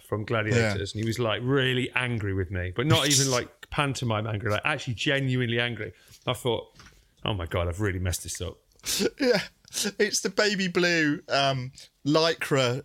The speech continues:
Speaker 2: that's really the most intimidate-, intimidation factor, isn't it? You know?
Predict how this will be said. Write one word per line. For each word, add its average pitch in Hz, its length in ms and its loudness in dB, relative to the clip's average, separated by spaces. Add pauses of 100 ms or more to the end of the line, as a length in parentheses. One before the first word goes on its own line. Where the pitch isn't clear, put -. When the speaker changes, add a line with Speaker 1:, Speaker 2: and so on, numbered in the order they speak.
(140)
Speaker 2:
that's 123 380 0
really 151 320 2
the 117 100 -2
most 127 240 2
intimidate-, 120 680 0
intimidation 127 720 2
factor, 110 420 -2
isn't 110 300 -2
it? 98 200 2
You 104 100 -2
know? 107 180 0